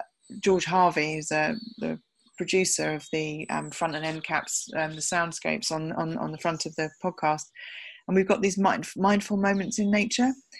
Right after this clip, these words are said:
which are five-minute virtual timeouts. Um, I've sort of, we were editing them and they're, they're sort of sitting there. I'm not quite sure what to do with them yet,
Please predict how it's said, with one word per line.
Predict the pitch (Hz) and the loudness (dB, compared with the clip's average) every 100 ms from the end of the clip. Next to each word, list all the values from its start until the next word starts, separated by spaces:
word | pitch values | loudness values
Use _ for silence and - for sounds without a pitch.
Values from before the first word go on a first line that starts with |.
| - | -6
which | - - | -2 2
are | 185 175 170 170 - | 4 4 2 -2 2
five-minute | 202 185 165 135 - | 4 4 0 0 2
virtual | 170 - 175 | 2 2 -6
timeouts. | - 190 185 165 156 - - - | -2 0 2 2 0 -2 -4 -2
Um, | - 160 156 160 156 - - | 2 2 0 -4 -8 -6 -4
I've | 160 | 0
sort | 180 156 | 0 2
of, | |
we | 170 | 4
were | 175 | 4
editing | 175 - 156 160 | 4 -2 -4 -2
them | 160 | -2
and | 160 | 0
they're, | 160 160 | 2 2
they're | - 156 | 2 -2
sort | 160 151 | -2 -4
of | |
sitting | - 185 - 151 | -2 -2 -2 0
there. | 156 | 0
I'm | |
not | 156 - | 0 -2
quite | 160 | -2
sure | - | 0
what | 156 131 | -2 -2
to | - | 0
do | 180 | 0
with | 160 | 0
them | 147 | 0
yet, | 147 151 | 0 -2